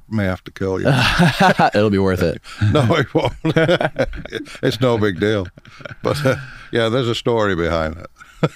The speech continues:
Speaker 1: <laughs>
Speaker 2: Wait, you really can't tell the story?
Speaker 1: Well, yeah, I guess I could.
Speaker 2: So what is this plane, and where is this?
Speaker 1: That is a F one one seven.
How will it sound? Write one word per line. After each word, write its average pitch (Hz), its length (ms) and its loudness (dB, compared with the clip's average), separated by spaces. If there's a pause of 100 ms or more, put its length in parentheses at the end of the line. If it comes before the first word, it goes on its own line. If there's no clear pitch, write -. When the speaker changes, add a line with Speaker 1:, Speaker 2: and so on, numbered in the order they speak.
(220)
Speaker 1:
<laughs> - 420 -20
Speaker 2:
Wait, 123 180 2
you 117 100 2
really 120 220 2
can't 120 180 2
tell 117 120 2
the 107 80 0
story? 123 340 2 (1120)
Speaker 1:
Well, 127 380 0 (1300)
yeah, 110 720 0
I 117 120 -6
guess 165 280 -4
I - 120 -4
could. - 480 -18 (1000)
Speaker 2:
So - 160 0
what 123 160 4
is 123 120 0
this 113 120 0
plane, 85 460 -2 (180)
and 98 140 0
where 104 240 2
is 92 100 -2
this? 82 80 0
Speaker 1:
That 156 140 2
is 143 180 0
a 104 420 0
F 113 300 -4
one 104 220 -2
one 101 160 -2
seven. - 480 -16